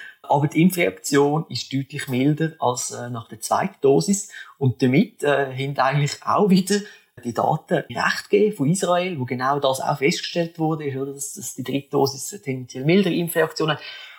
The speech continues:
Und so schließt sich bei mir eigentlich immer wieder ein Kreis. Ich bin eigentlich sehr gut mit dem gefahren.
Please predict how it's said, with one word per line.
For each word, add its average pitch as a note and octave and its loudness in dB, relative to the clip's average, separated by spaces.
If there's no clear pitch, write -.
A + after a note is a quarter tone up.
Und C3+ 0
so G3+ 4
schließt F#3 2
sich - -10
bei F#3 -6
mir F3+ 2
eigentlich F3 2
immer A3 6
wieder F#3+ 2
ein F#3+ -2
Kreis. D#3 0
Ich E3+ -12
bin D3+ -4
eigentlich D3+ -4
sehr C3+ 0
gut D#3 -2
mit D3 -8
dem C#3+ 2
gefahren. D#3 0